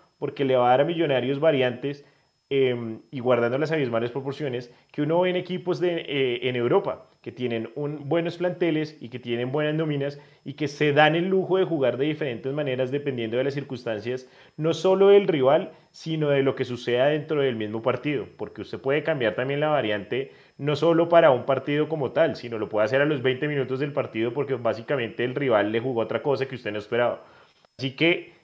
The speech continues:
enhorabuena por eso, porque va, le va a permitir a Millonarios y específicamente a Gamero, que es un tipo que sabe mucho de fútbol,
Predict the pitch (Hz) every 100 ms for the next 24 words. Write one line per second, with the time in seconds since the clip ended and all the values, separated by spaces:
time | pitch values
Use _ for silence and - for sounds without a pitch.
0 | - 156 151 147 143 143 156 185 151 143
1 | 170 180 147 143 143 135 135 127 120 120
2 | 147 160 147 139 160 147 123 131 127 151
3 | 151 - 127 135 156 123 127 135 135 131
4 | 113 110 120 123 131 135 120 110 117 135
5 | 143 147 143 139 123 95 104